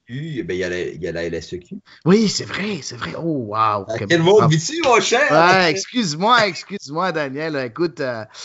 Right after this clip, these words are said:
Speaker 2: euh, c'est ça qui arrive, euh, c'est ça.
Speaker 1: Non, mais il y a
Speaker 2: Ouais,
Speaker 1: les équipes
Speaker 2: désolé.
Speaker 1: du Québec. Non, mais il y a, il y a
Speaker 2: Ouais,
Speaker 1: les
Speaker 2: effectivement.
Speaker 1: équipes du Québec, il y a les sélections régionales, il y a les équipes du Québec. Il y a,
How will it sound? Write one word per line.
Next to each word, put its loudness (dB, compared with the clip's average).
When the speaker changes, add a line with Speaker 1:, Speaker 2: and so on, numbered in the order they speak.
Speaker 2:
euh, -4
c'est -10
ça -4
qui -2
arrive, 0
euh, -4
c'est -10
ça. -4
Speaker 1:
Non, 2
mais 4
il 4
y 6
a 4
Speaker 2:
Ouais, 2
Speaker 1:
les -2
équipes -4
Speaker 2:
désolé. -4
Speaker 1:
du -10
Québec. -2
Non, -2
mais -4
il -4
y -4
a, -6
il -8
y -4
a 0
Speaker 2:
Ouais, 0
Speaker 1:
les -2
Speaker 2:
effectivement. -8
Speaker 1:
équipes -14
du -8
Québec, -8
il -10
y -8
a -4
les -6
sélections -8
régionales, -6
il -
y -6
a -8
les -8
équipes -10
du -20
Québec. -2
Il 0
y 0
a, -2